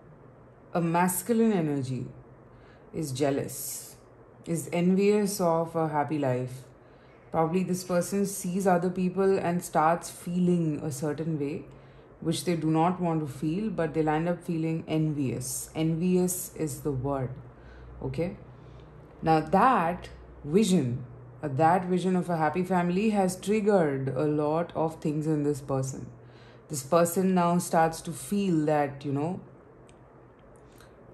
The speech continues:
"I too want it." But this person has also got the discretion now to understand that it can't happen altogether.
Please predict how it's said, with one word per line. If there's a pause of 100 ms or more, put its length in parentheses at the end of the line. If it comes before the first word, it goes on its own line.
"I (140)
too
want
it." (880)
But
this (100)
person
has (120)
also
got
the (100)
discretion
now (100)
to
understand
that
it
can't (100)
happen (2250)
altogether.